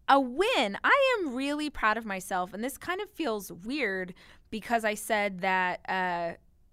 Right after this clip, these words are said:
you know, I said yes to too many things, but I actually was really good, I think, at rest. When I started two thousand eighteen, and in fact, it's so ama-, it's, it, amazing. What am I, a magician? Um, so I have this notebook. I've had it for a while,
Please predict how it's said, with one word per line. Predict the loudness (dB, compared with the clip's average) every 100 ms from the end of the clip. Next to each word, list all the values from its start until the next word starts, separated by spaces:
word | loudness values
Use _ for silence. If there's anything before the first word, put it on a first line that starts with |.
| -16
you | -8 -4
know, | -2 -2
I | -4
said | -4 -6 -4
yes | -6 -6
to | -12
too | -8
many | -8 -8
things, | -8 -6 -6 -10 -18 -14 0
but | 6
I | 8
actually | 6 2 -2
was | 0 2 2 2 -2 -8 -16 _ -20 -18
really | -12 -6 -2 -2 -2
good, | -2 -4 -4 -6 -8
I | -8
think, | -6 -8 -8 -12 -20 _ _ _
at | -6 -4
rest. | -8 -10 -12 -16 -16 -20 _ _ _ _ -20 _ _
When | -6 -2
I | 2 2
started | 0 0 2 0 -6
two | -4
thousand | -4 -2
eighteen, | -6 -10 -10 -10
and | -8
in | -10
fact, | -8 -2 0 -2 -6 -16 -16 -16 -18 -16 -16
it's | -12
so | -6 -4 -2
ama-, | -4 -6 -6
it's, | -6 -6 -6
it, | -6 -6
amazing. | -8 -8 -10 -12 -12 -14 -10
What | -8
am | -8
I, | -8
a | -10
magician? | -12 -10 -12 -10 -10 -10 -14 -14 -6
Um, | -6
so | -2 2
I | 2
have | 0
this | -4
notebook. | -4 -4 -4 -6
I've | -6
had | -6 -6
it |
for | -6 -6
a |
while, | -2 -2 -4 -6